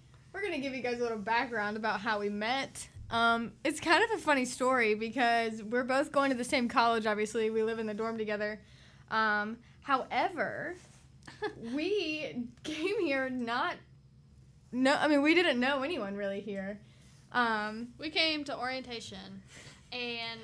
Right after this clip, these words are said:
Speaker 2: we
Speaker 1: after,
Speaker 2: both
Speaker 1: like, we had already
Speaker 2: Yeah.
Speaker 1: signed up to come. Like, orientation is not something you come and, like, like, it's literally, we've already paid to go here. Like, we just still didn't have a roommate.
Speaker 2: We did, like, random is pretty much what we did.
Speaker 1: <laughs>
Speaker 2: But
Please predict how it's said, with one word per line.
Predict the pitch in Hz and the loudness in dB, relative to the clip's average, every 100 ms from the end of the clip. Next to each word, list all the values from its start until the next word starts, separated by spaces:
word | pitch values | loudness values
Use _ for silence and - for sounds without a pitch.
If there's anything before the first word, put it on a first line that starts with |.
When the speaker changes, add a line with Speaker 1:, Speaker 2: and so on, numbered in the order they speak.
| 208 233 | -10 6
Speaker 2:
we | |
Speaker 1:
after, | 285 349 359 | 8 10 8
Speaker 2:
both | 269 | 8
Speaker 1:
like, | 311 269 | 6 8
we | 370 | 8
had | 427 | 12
already | 370 370 285 | 12 12 8
Speaker 2:
Yeah. | 240 | 4
Speaker 1:
signed | 254 - 349 311 277 240 | 0 6 8 8 8 6
up | 262 226 240 | 6 6 2
to | 302 247 | 0 2
come. | - 269 202 202 | 6 6 6 2
Like, | 247 247 | 0 2
orientation | 311 359 339 302 294 277 | 0 2 0 -2 -2 -2
is | 262 | -2
not | 247 247 240 | -2 -2 -2
something | 254 240 233 | -2 -2 -2
you | 226 | -4
come | 202 233 220 | -2 -2 -2
and, | 214 | -2
like, | 202 185 - - - - - - - - - - - | -4 -4 -8 -16 -20 -20 -20 -20 -20 -20 -20 -6 2
like, | 311 | 4
it's | 320 302 | 4 4
literally, | 349 302 277 | 2 4 4
we've | 277 269 | 6 6
already | 240 233 | 6 4
paid | 240 190 196 | 2 0 0
to | 208 | -2
go | 202 202 | 0 0
here. | 196 196 | 0 0
Like, | 208 | 0
we | 247 | 0
just | 240 240 - | 0 -2 -4
still | 247 214 | -4 -2
didn't | 196 | -4
have | 196 | -6
a | 175 | -8
roommate. | 98 69 - - - - - | -12 -16 -18 -20 -20 -20 -10
Speaker 2:
We | 277 285 | -6 -4
did, | 254 254 | -2 -2
like, | 247 226 226 | -2 -4 -4
random | 233 208 170 190 | -6 -6 -10 -12
is | 208 | -12
pretty | - 233 | -10 -8
much | 220 208 208 | -8 -10 -12
what | 196 | -14
we | 185 | -14
did. | - 196 - - | -14 -18 -20 -10
Speaker 1:
<laughs> | 262 - 226 208 | -10 -10 -12 -2
Speaker 2:
But | 339 392 226 226 320 | 2 2 0 -2 -4